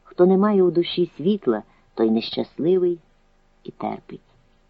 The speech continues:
Неспроможний боротися з темрявою, спустився я вночі до храму, присвічуючи собі смолистою скіпкою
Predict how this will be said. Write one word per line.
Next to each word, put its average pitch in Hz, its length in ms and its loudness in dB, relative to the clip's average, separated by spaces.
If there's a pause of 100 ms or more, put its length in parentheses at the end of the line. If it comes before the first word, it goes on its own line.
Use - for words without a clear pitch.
(340)
Неспроможний 240 720 6
боротися 196 560 4
з - 40 -16
темрявою, 202 800 2 (600)
спустився 202 680 0
я 190 200 4
вночі 165 360 -4
до 175 140 2
храму, 120 540 -4 (340)
присвічуючи 147 720 0
собі 123 300 -2
смолистою 127 640 -2
скіпкою 110 640 -4